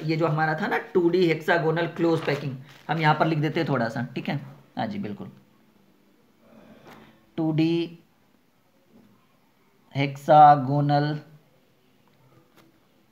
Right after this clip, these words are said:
क्लोज पैकिंग, ठीक है। हाँ, इसके बारे में थोड़ा सा पढ़ते हैं हम लोग। टू डी hexagonal क्लोज पैकिंग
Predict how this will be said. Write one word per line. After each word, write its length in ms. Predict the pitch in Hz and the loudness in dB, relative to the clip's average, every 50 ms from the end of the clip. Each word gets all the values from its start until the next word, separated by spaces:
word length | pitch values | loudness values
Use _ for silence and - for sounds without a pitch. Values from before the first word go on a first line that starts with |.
| _ _ _ _ _ _ _ _ _ _ _ _ _ _ _ _ _ _ _ _ _ _ _ _ | _ _ _ _ _ _ _ _ _ _ _ _ _ _ _ _ _ _ _ _ _ _ _ _
क्लोज 420 | - 143 143 143 143 143 151 147 143 | -4 -2 -2 0 0 -2 -2 -6 -8
पैकिंग, 420 | - - 120 117 - - 117 113 110 - - - _ _ _ _ _ _ _ - _ _ _ _ _ _ | -4 -2 -2 -2 -2 -6 -10 -10 -10 -12 -18 -20 _ _ _ _ _ _ _ -20 _ _ _ _ _ _
ठीक 160 | - 139 - | -14 -10 -8
है। 180 | 190 156 135 - - - - _ _ _ _ _ _ _ _ _ _ _ _ _ _ _ _ _ _ _ _ _ _ _ _ _ _ _ _ _ _ _ _ _ _ _ _ _ - | -6 -8 -8 -10 -14 -20 -20 _ _ _ _ _ _ _ _ _ _ _ _ _ _ _ _ _ _ _ _ _ _ _ _ _ _ _ _ _ _ _ _ _ _ _ _ _ -12
हाँ, 200 | - - - - - - _ - - - _ _ | -12 -12 -12 -14 -18 -20 _ -20 -20 -20 _ _
इसके 220 | - 143 - - 185 | -14 -8 -4 2 6
बारे 220 | 175 165 160 165 | 6 8 6 6
में 120 | 165 175 | 2 0
थोड़ा 200 | - 170 156 151 | 0 2 2 2
सा 120 | 156 156 151 | 2 2 0
पढ़ते 280 | - 139 123 - - | -2 -4 -6 -6 -8
हैं 80 | 131 113 | -8 -8
हम 60 | 104 | -8
लोग। 140 | 107 117 - - - - _ _ _ | -10 -12 -14 -16 -20 -20 _ _ _
टू 140 | - 175 175 | -2 -2 0
डी 180 | 170 185 190 175 | 0 0 0 0
hexagonal 640 | 165 151 - - 180 170 151 156 160 156 170 170 | -2 -6 -2 0 0 0 0 0 -2 -2 -4 -6
क्लोज 320 | 160 - 160 165 165 170 160 | -6 -4 -2 -2 -2 -2 -2
पैकिंग 380 | - 160 147 143 151 160 165 | -2 -4 -6 -4 -6 -10 -14